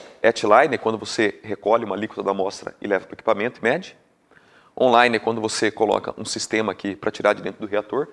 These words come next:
Às vezes a condição no reator é muito, é muito, é,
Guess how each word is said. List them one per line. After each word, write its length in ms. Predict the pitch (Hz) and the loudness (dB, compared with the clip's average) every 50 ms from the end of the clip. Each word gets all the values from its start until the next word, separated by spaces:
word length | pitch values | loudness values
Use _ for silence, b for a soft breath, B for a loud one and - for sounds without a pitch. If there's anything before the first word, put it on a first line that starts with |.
| b b b b b b b b | b b b b b b b b
Às 140 | 113 107 110 | -2 0 0
vezes 160 | 127 131 120 | -2 -2 -2
a 40 | 120 | -4
condição 340 | - 120 110 - - 110 | -6 -8 -8 -2 -4 -4
no 60 | 110 104 | -2 -2
reator 420 | 107 110 101 - - 107 110 113 | -2 -2 -4 -2 -4 -2 0 0
é 60 | 104 | 0
muito, 640 | 98 101 110 117 113 117 - 110 104 98 95 92 87 78 76 _ _ _ _ _ _ _ _ _ _ _ _ _ _ - B B B B B B B B B B B B | -2 -2 -6 -8 -8 -10 -10 -8 -8 -6 -8 -10 -12 -16 -20 _ _ _ _ _ _ _ _ _ _ _ _ _ _ -20 B B B B B B B B B B B B
é 80 | - | -4
muito, 680 | 95 98 101 107 - - 104 101 98 92 92 90 87 - - | -4 -2 -4 -6 -4 -2 0 0 0 0 0 -2 -4 -4 -2
é, 460 | - 95 92 90 90 90 87 90 90 | 0 0 0 0 -2 -4 -6 -10 -12